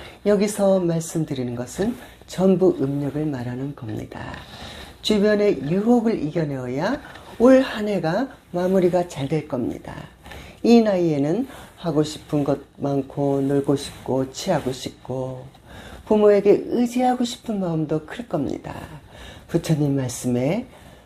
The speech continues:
"남에게 기대어 의지하는 것은 썩은 나무에 기대하는 것과 같다"라고 설하셨어요.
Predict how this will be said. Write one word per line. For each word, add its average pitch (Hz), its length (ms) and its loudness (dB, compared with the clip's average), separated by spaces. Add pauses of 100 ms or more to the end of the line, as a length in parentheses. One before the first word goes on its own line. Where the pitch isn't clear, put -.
(160)
"남에게 190 640 6
기대어 175 500 4
의지하는 151 520 -2
것은 170 460 -2 (300)
썩은 269 800 8
나무에 233 580 2
기대하는 190 580 0
것과 151 380 -8
같다"라고 98 1120 -4
설하셨어요. 190 960 -6